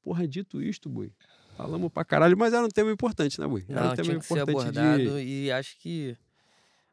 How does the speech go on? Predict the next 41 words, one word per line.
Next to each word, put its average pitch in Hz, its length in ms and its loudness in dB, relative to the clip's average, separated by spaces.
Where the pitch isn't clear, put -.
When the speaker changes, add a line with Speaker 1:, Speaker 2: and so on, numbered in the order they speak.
Speaker 2:
abordamos 120 420 -6
da 120 100 -6
maneira 113 540 -6
que - 60 -10
a 110 80 -6
gente 117 220 -10
queria. 92 440 -10
Speaker 1:
Então, 226 240 6
agora 185 300 8
a - 20 -14
pauta 226 420 8
dos 202 140 6
ouvintes. 185 500 8
Cara, 180 260 8
Speaker 2:
Não, 135 140 6
Speaker 1:
eu 170 80 8
Speaker 2:
vamos 156 240 4
ler 143 120 2
umas 165 260 -2
quarenta 139 380 2
e 170 40 -6
sete - 240 -6
perguntas, 170 460 -4
porque - 160 -8
a - 20 0
gente 180 140 -2
tá 180 100 0
devendo 175 320 -4
pra - 160 -8
caralho, 165 360 -6
né, 165 40 -10
Speaker 1:
Pô, - 60 0
Speaker 2:
assim? - 280 -6
Speaker 1:
isso 120 280 0
aí, 117 180 2
isso 120 220 -2
aí 113 60 2
é 113 100 0
verdade 135 340 -2
mesmo, 214 200 -2
mano. 107 180 -8